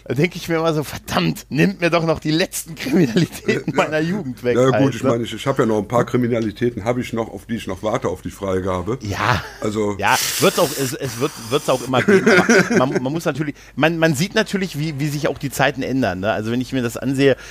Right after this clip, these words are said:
Speaker 1: die, die, grad die ersten beiden, diese Indizierung und das Verbot und, äh, dieses sehr, sehr harte Verbot, das war ja,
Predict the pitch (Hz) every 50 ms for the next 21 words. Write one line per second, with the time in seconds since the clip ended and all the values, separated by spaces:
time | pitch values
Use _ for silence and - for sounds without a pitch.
0 | - - - - 123 117 113 120 127 123 117 110 107 107 104 104 107 104 127 123
1 | 123 92 120 120 - 117 104 110 110 123 127 123 110 104 104 110 92 107 113 110
2 | 104 98 - - - 135 139 123 127 127 127 123 120 113 107 104 104 - - 107
3 | 101 98 104 117 135 139 131 - 120 117 110 113 117 95 104 104 104 104 101 104
4 | 104 104 101 - 113 107 101 101 98 98 95 98 107 131 151 - 107 - 107 95
5 | 95 98 110 117 110 101 95 104 101 107 107 107